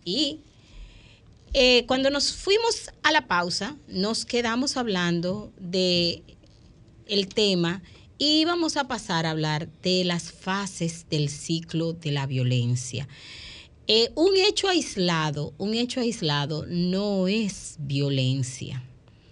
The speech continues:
Un hecho aislado puede ser un hecho violento.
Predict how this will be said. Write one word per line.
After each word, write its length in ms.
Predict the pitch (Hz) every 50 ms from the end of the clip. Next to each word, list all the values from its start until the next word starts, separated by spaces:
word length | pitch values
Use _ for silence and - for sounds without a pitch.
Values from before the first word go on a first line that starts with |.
| - - - - -
Un 160 | 170 190 196
hecho 260 | 214 226 214 - 233
aislado 420 | 233 233 214 196 180 175 165 160
puede 180 | 151 - 165 170
ser 200 | 165 - 165 170
un 140 | 165 165 160
hecho 280 | 165 170 165 - 185
violento. 880 | 165 170 156 151 139 135 135 135 135 131 127 123 127 - - 127 120